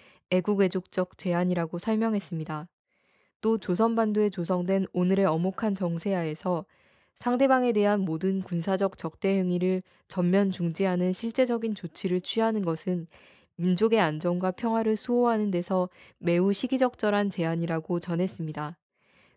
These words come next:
그러면서 남조선 당국은 우리의 제안대로 도발적인 키리졸브 독수리 합동군사 연습을 중지하는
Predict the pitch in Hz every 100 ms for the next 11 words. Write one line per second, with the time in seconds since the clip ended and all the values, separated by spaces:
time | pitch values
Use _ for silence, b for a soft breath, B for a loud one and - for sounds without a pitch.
0 | _ 208 202 214 214 202 151 160 202 214
1 | 180 160 151 156 185 165 - - _ -
2 | 185 226 226 185 180 175 170 180 185 175
3 | 180 190 185 175 185 185 - 247 240 226
4 | 202 202 160 - 180 214 214 240 247 226
5 | 220 208 180 175 - 180 185 - 170 160
6 | 180 170 175 180